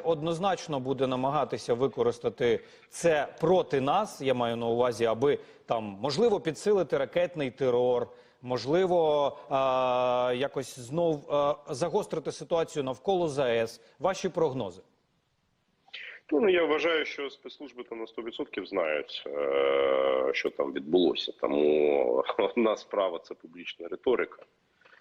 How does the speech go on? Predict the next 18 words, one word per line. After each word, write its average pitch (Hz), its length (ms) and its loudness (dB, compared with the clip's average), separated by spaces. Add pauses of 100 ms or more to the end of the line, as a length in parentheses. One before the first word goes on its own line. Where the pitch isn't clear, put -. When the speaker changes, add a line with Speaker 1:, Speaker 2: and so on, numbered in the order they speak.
Speaker 2:
а 76 180 0
інша 87 360 -2
справа — 76 960 0
це 76 440 0
реальні 82 460 -2
дії. 78 320 -14 (760)
Е, 71 760 2
якщо 78 880 2
Кремлю 82 760 -2 (240)
потрібен 82 460 -2
привід, - 580 -4 (360)
ну, 85 80 -14
так - 180 -10
вони 85 200 0
завжди 82 360 0
його 71 260 2
знайдуть. - 600 -4 (640)
Е, 71 600 0